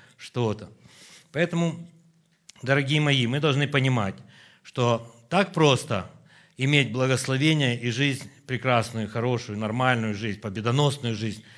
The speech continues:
не получится так просто, ничего не делая. Она нам дана,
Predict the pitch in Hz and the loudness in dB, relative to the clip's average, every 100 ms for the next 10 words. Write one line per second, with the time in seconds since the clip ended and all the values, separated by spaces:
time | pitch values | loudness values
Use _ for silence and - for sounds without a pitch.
0 | - - _ _ _ _ _ _ _ 113 | -20 -20 _ _ _ _ _ _ _ -6
1 | 135 139 147 131 110 - 90 - - 101 | -4 0 2 2 -2 -8 -14 -12 -8 -8
2 | - 101 - - 92 _ _ 117 110 127 | -6 -8 -8 -16 -20 _ _ -8 -6 -2
3 | 120 117 113 113 95 85 - - _ _ | 0 0 0 0 0 -6 -14 -20 _ _
4 | _ _ - 139 165 156 143 135 139 151 | _ _ -2 4 6 6 6 6 8 8
5 | 185 208 | 6 2